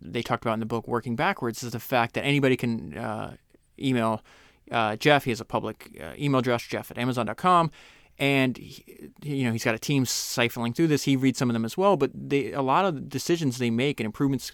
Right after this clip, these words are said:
they make from their product come from people that are buying them and realizing, "Hey, there could be better ways to do this." So this is a very, and I, uh,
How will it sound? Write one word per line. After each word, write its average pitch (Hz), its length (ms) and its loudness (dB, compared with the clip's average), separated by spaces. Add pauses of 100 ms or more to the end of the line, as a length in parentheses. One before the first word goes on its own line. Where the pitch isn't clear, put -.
they 127 140 -2
make 117 320 -2
from 117 220 -6
their 92 100 -4
product 143 480 2
come 135 240 0
from 127 160 0
people 123 320 -4
that 120 80 2
are 113 80 2
buying 123 360 2
them 113 100 -2
and 110 120 -4
realizing, 120 360 -4
"Hey, 165 160 -4
there 120 120 -2
could 117 200 -8
be 117 120 -2
better 117 440 -2 (260)
ways 123 220 2
to 120 100 -4
do 127 180 4
this." - 140 -6
So 123 100 -4
this 143 160 2
is 139 80 -2
a 117 40 0
very, 117 340 2 (460)
and 120 100 0
I, 117 200 0 (220)
uh, - 200 -10